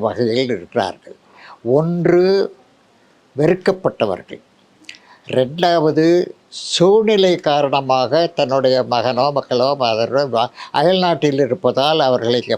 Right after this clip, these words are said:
பார்த்து கொள்வதற்கு யாரும் இல்லை என்ற ஒரே காரணத்திற்காக அவர்கள் இங்கே வந்து அ-, அடைக்கலம் அடைந்துள்ளார்கள். அவர்கள் நன்றாகவே இருக்கிறார்கள். எந்த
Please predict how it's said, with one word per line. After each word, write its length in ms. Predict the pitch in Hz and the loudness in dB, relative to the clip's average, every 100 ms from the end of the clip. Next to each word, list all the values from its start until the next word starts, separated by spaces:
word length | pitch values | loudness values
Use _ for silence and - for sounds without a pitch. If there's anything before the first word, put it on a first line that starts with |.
| - | -2
பார்த்து 240 | 131 - - 127 | -4 -4 -6 -4
கொள்வதற்கு 480 | 123 120 113 - 110 | -2 -4 -6 -6 -2
யாரும் 320 | 120 131 117 110 | 0 -2 -4 -6
இல்லை 260 | 127 151 196 170 | -2 2 2 2
என்ற 160 | 131 123 101 | 0 -2 -2
ஒரே 180 | 107 143 170 135 | -2 -2 0 -2
காரணத்திற்காக 800 | 107 110 - - 107 95 139 156 - - - - | -2 -6 -12 -8 -8 -6 -2 -2 -2 -10 -14 -2
அவர்கள் 280 | 156 135 151 120 | 0 2 0 -2
இங்கே 240 | 113 123 110 | -4 -6 -4
வந்து 180 | 95 143 113 | -2 -2 -2
அ-, 80 | - 120 | -4 -4
அடைக்கலம் 480 | 127 - 120 123 101 | -4 -2 -4 -4 -6
அடைந்துள்ளார்கள். 760 | 107 101 95 95 92 - _ _ _ - - - - - - - | -6 -8 -10 -8 -8 -12 _ _ _ -20 -20 -18 -20 -20 -12 -2
அவர்கள் 300 | 214 196 196 170 143 131 - - - | 0 2 2 2 0 -4 -10 -20 -10
நன்றாகவே 580 | - 151 156 139 127 131 123 | -6 0 2 2 0 -2 -2
இருக்கிறார்கள். 600 | 110 - 104 98 92 - - _ _ - 139 | -2 -2 -2 -2 -8 -16 -18 _ _ -2 0
எந்த 240 | 156 185 | 0 0